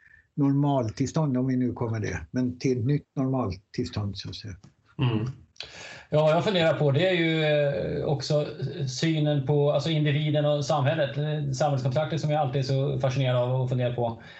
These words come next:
Speaker 2: Ehm, vad betyder det att ha sett staten gå in här nu, så att säga, med räddningspaket och så vidare, och hur kommer politiken hantera arbetslösheten framöver, och i så fall,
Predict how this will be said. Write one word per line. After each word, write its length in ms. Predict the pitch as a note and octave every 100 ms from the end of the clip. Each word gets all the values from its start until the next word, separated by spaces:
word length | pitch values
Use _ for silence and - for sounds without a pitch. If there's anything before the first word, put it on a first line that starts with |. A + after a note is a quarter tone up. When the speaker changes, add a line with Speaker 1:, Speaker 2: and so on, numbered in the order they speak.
| - -
Speaker 2:
Ehm, 580 | C3 C3 B2+ B2+ B2+ A#2+ - B2
vad 140 | D3+
betyder 440 | C#3+ - D#3 E3+ E3
det 180 | D#3+
att 120 | D3 -
ha 120 | C#3+
sett 600 | - D3 B2 - D3 C3+
staten 440 | D3+ F3 F3+ G3
gå 120 | F3
in 180 | D3+ C#3+
här 180 | C3 B2+
nu, 140 | B2+
så 80 | B2
att 60 | C3+
säga, 180 | C3+ B2
med 100 | C3
räddningspaket 680 | B2+ B2+ - A#2+ C3 B2
och 60 | B2+
så 100 | C3+
vidare, 220 | B2+ B2
och 100 | B2+
hur 280 | C3+ A#2 C#3+
kommer 240 | C#3 C3
politiken 500 | C3 B2+ B2+ D3 D3+
hantera 500 | C3 C3+ E3 F#3+ F#3 E3
arbetslösheten 580 | C3 B2+ C3 B2+ C3
framöver, 380 | B2+ C3 B2 B2
och 80 | C3+
i 40 |
så 200 | B2 D3+
fall, 400 | D3 C#3 C3 B2+